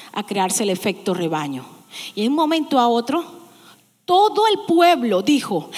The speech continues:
"La encontramos en el acto". Eso no fue así. Solo ella, con su pareja y con los otros dos, tres personas que supieron,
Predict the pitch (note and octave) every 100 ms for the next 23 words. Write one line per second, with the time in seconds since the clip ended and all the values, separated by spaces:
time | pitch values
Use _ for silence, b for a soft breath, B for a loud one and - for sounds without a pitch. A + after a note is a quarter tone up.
0 | B - C4+ C#4+ C4+ D4 B3+ C4+ C#4+ E4
1 | F4+ - C4+ B3 A3 A3 G#3+ - - C3
2 | - - _ _ _ _ A3+ C4+ C4+ C4
3 | - C#4 C3+ - _ _ _ _ _ _
4 | _ _ _ _ _ _ _ _ - A#3+
5 | C4 C#4+ C#4 A3 G#3+ - - - _ _
6 | - - G3+ D#4+ G#3+ F3 G3 - - B
7 | B - - D#3 D#3 A3 B3 C#4+ - -
8 | - A#3 B3+ C4+ C4 B3+ C4 C4+ C#4 -
9 | C#4+ C4 F3+ F#3+